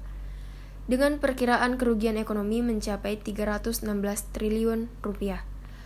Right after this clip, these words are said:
Sementara di sisi lain, covid nineteen tidak hanya memunculkan ancaman kesehatan masyarakat dan ekonomi, namun juga ketahanan pangan. Indonesia yang memiliki ketergantungan impor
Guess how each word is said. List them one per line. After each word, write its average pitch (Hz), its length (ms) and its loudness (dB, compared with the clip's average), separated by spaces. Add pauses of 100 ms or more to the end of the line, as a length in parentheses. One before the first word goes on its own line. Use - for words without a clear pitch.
(280)
Sementara 214 640 2
di 240 160 2
sisi 233 240 0
lain, 202 400 0
covid 220 400 0
nineteen 214 400 0
tidak 214 240 2
hanya 220 240 2
memunculkan 233 640 0
ancaman 220 400 0
kesehatan 208 400 -2
masyarakat 196 480 0 (480)
dan 226 160 4
ekonomi, 202 480 0 (560)
namun 262 400 4
juga 240 240 4
ketahanan 208 560 -2
pangan. 202 320 -2 (640)
Indonesia 220 480 4
yang 262 160 4
memiliki 220 320 0
ketergantungan 214 640 0
impor 202 480 0